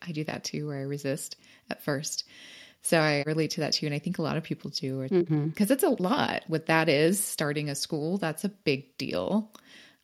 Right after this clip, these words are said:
Speaker 1: So to fast forward to becoming passionate, so you said that came very quickly. So how did that start? Was it working with these women? Was it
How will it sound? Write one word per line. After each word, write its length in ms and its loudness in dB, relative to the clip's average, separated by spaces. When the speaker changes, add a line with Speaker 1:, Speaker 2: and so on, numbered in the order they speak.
Speaker 1:
So 340 6
to 200 -4
fast 320 2
forward 240 0
to 600 2
becoming 500 2
passionate, 600 4
so 80 4
you 120 2
said 180 0
that 180 0
came 180 2
very 160 0
quickly. 380 -2
So 160 -2
how 180 0
did 180 0
that 200 2
start? 340 -2
Was 140 8
it 120 8
working 280 2
with 140 2
these 180 0
women? 640 8
Was 220 4
it 380 0